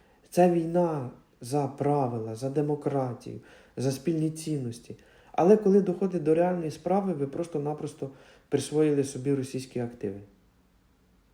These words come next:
скориставшись війною. Скажіть, будь ласка, як довго Україна зможе витримувати, рятувати Європу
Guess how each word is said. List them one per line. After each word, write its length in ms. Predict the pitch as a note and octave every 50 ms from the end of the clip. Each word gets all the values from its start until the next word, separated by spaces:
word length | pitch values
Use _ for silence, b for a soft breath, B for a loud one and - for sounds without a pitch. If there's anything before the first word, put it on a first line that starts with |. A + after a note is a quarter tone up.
| _ _ _ _
скориставшись 760 | - - - C#3+ C3+ C3 - - D3+ C#3 - - - - -
війною. 480 | B2+ B2+ B2+ B2 A#2 G#2+ F#2+ F#2+ A#2+ - - - _ _ _ _ _ _ _ _ _ _ _ _ _ _ _ _ _ _ _ _ _ _ _ _ _ _ _ _ _ _ _ _ _ _ _ _ _ _ _ _ _ _ _ _ _ _ _ _ _ _ _ _ _ _ _ _ _ _ _ _ _ b b b b b
Скажіть, 320 | - - - D#3+ F#3+ G#3
будь 100 | F#3 F3+
ласка, 240 | F3+ E3 - - C3+
як 380 | C3 C3+ D#3+ F3+ E3 D3 C3+ B2+
довго 320 | C#3+ D#3 D#3 C#3 C3 C3
Україна 760 | - - A#2+ - - B2+ C3 C3+ D3+ F#3 A3+ B3 G#3+ C#3 A#2 A#2+ - - _ _ _ _ _ _ _ b b b b b b b b b b b
зможе 680 | A#2+ A2+ A#2+ B2+ C3+ D3+ F3 G3+ G#3 F#3 E3 C3 A2+ A#2 - _ _ b b b b b b b b b
витримувати, 880 | C#3 A#2 C3+ C3 C3 D3+ D#3 F#3 G3+ G3+ F#3 C#3+ B2+ A2+ - - - - - - _ _ _ _ _ _ _ _ _ _ _ _ _ _ _ _ _ _ _ _ _ _ _ _ _ _ _ _ _ _ - - _ -
рятувати 600 | C#3+ C#3+ C#3+ C#3 - C#3+ D3 D#3+ E3 D#3+ D#3+ D3+
Європу 460 | C#3 C#3 C3+ C3+ C3 A#2 - -